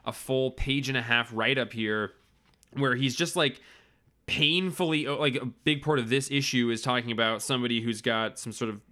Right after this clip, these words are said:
sexual proclivities that cause them to have some hang-ups. And he's like, "Well, um, if there's one thing writing Sex Criminals has taught me, it's that only by talking about our boners and mental health honestly and openly can we dis-,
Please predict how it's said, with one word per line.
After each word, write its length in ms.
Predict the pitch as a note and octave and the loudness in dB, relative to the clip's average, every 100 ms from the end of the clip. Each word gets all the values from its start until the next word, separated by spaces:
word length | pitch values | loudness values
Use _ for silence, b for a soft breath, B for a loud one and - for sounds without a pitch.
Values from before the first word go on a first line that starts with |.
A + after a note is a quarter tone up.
| - | -8
sexual 380 | - C#3+ - | -4 -2 -2
proclivities 680 | A#2 B2 A#2 B2+ A2+ A#2 A#2 | -2 -2 -2 -4 -2 -2 -2
that 100 | A2+ | -4
cause 240 | A2 A#2 A2+ | -2 -2 -2
them 80 | A2 | -4
to 60 | |
have 140 | A2+ A2+ | -4 -4
some 120 | A2+ | -2
hang-ups. 540 | A#2 A#2 A2+ G#2+ - B B B B | -2 0 0 -2 -10 B B B B
And 640 | C#3 B2+ A#2+ A2+ A2 A2+ A2 b b b | 2 4 4 2 -2 -4 -8 b b b
he's 300 | - C#3 A#2 | -2 -2 0
like, 340 | B2+ A#2+ A2+ | 0 2 0
"Well, 320 | C3+ G#3 G#3 - - | 2 2 2 -8 -4
um, 540 | D3+ D3 C#3+ C3+ C3+ C3 | 0 0 0 -2 -4 -4
if 80 | |
there's 160 | C#3+ C#3 | -2 0
one 160 | G3 G#3 | 0 2
thing 160 | G3+ | 2
writing 240 | D3+ E3 C3+ | 2 0 0
Sex 220 | F3 E3 | -4 -2
Criminals 320 | E3 C#3+ B2 | 0 0 0
has 100 | A#2+ | -2
taught 280 | - E3+ D#3 | 2 2 2
me, 260 | B2+ A2+ A2 B | 0 0 -2 B
it's 140 | - C3 | -6 0
that 180 | C3+ C3 | 0 2
only 260 | E3 F3+ G#3 | 0 2 2
by 140 | E3+ | 2
talking 400 | D#3 F3 F3+ F#3 | 0 2 2 2
about 180 | E3+ D3 | 0 2
our 100 | C3+ | 4
boners 400 | B2 C#3+ D3 C3+ | 2 2 2 0
and 100 | C3 | 0
mental 240 | C3 C3 B2 | 0 0 0
health 280 | C#3 C3+ - | 2 0 0
honestly 580 | C#3+ C#3+ C3+ A2+ A2+ A2 | 0 0 -2 -2 0 0
and 100 | A2 | 0
openly 420 | A#2 A#2+ A#2+ A2+ | 0 0 -2 -2
can 160 | A2 A#2+ | -2 0
we 80 | A#2+ | -2
dis-, 320 | - B2+ | -2 -6